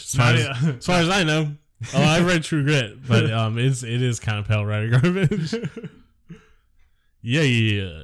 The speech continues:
Speaker 1: yeah, yeah, baby.
Speaker 2: Yeah, baby.
Speaker 1: Baby. The,
Speaker 2: Baby.
Speaker 1: um, Coen Brothers version of True Grit is better than the book and the John Wayne version.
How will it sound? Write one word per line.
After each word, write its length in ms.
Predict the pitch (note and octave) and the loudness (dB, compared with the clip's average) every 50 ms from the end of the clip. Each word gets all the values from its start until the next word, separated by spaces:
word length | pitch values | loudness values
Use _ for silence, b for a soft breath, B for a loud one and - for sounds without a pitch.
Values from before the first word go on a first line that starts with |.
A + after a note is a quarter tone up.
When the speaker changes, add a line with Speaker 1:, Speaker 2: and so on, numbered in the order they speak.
| C2 D#2+ | -14 -6
Speaker 1:
yeah, 160 | A2 C3 C#3+ | -2 0 0
yeah, 160 | B2+ G#2+ G2+ | 0 0 -2
baby. 280 | F#2+ G#2+ A2 A#2+ C3+ D3+ | -2 -4 -4 -4 -2 -4
Speaker 2:
Yeah, 680 | D#3 D3+ C#3 B2+ A#2 G#2+ G2+ A#2+ D#3 F3 D3 A#2 G#2+ G#2+ | -4 -4 -4 -4 -6 -6 -6 -6 -4 -4 -4 -4 -4 -6
baby. 200 | G#2+ A2 A2+ A#2 | -8 -8 -8 -6
Speaker 1:
Baby. 180 | A#2 A2 B2+ | -2 0 2
The, 560 | D3+ G3 A3 A#3+ A#3 A3+ A3+ A3 G#3+ G3+ F3+ C#3 | 2 2 2 2 2 2 2 2 2 2 2 4
Speaker 2:
Baby. 460 | C3 C#3 C#3 C3+ B2+ A#2 A2+ B2 A2+ | 4 4 4 4 4 2 0 -2 -2
Speaker 1:
um, 280 | A#2+ A#2 A2+ A2 A2 G#2+ | -4 -4 -2 -2 -4 -6
Coen 240 | - - D3+ D3+ C#3 | -4 -4 -2 -2 0
Brothers 320 | B2+ A#2+ A#2 A2 G#2 G#2 G#2+ | -2 -2 -2 -2 -4 -6 -6
version 340 | A2 A2+ A2 G#2+ G#2+ G#2+ | -6 -4 -4 -4 -4 -4
of 80 | G2+ - | -6 -8
True 180 | - - A2 G#2 | -8 -8 -8 -6
Grit 140 | G#2+ G#2 G2+ | -4 -6 -6
is 120 | G2 G2+ - | -6 -6 -4
better 240 | G#2+ G#2 G#2+ G#2+ | -4 -4 -2 -2
than 180 | G#2 G#2 G#2 G2+ | -4 -4 -6 -6
the 60 | G2+ | -8
book 320 | G#2 A2 A2+ A2 G#2 - - | -8 -8 -8 -8 -8 -8 -8
and 160 | A2+ G#2+ G#2+ | -8 -8 -8
the 80 | G#2 | -8
John 220 | G#2+ G#2+ G#2+ G#2+ A2 | -6 -4 -4 -4 -2
Wayne 160 | A2+ A#2 A2+ | -2 -2 -2
version. 480 | A#2 A#2+ A#2+ A#2+ A#2+ B2 B2 A#2 G#2 | -2 -2 -2 0 0 0 0 -2 -2